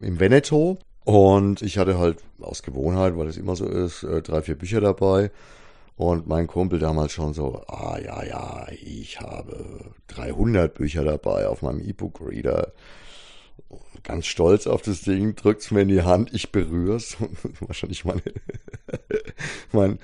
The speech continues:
mein Technik-Hass gleich mal wieder hier böse Einflüsse gehabt. Ich berühre es, Bildschirm wird dunkel, es geht aus und nie mehr an.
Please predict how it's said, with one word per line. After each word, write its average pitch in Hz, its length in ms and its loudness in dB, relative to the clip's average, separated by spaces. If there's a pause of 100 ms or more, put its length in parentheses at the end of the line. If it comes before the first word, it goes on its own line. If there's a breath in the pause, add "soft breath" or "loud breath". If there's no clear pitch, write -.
(140)
mein 92 180 4
Technik-Hass 92 960 0
gleich 90 320 0
mal 87 200 0
wieder 87 220 2
hier 85 400 0 (460 loud breath)
böse 104 360 6
Einflüsse 104 460 0
gehabt. 107 400 2 (240)
Ich - 120 0
berühre 117 600 12
es, 120 300 2 (260)
Bildschirm 101 380 4
wird 90 180 4
dunkel, 110 540 4 (180)
es - 100 -14
geht - 200 2
aus 80 340 4
und 73 220 -2
nie 82 160 2
mehr 80 260 2
an. 90 240 -2